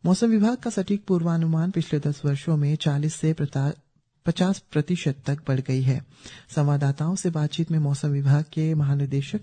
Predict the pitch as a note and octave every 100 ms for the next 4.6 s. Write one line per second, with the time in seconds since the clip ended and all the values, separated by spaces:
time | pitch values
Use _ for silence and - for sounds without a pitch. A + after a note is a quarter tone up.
0 | D#3+ D3 D#3 D3+ D#3 D#3 C#3+ C3+ C3+ C3+
1 | F#3 G3+ D#3+ D#3 C#3 C#3+ D#3 A3+ - -
2 | - - F3+ F3+ F#3+ F#3 F3 G#3 E3+ D#3+
3 | - E3 E3 D3+ C#3+ D#3+ - D3 C#3 C3+
4 | C3+ C3+ C#3 C#3 C#3 D#3+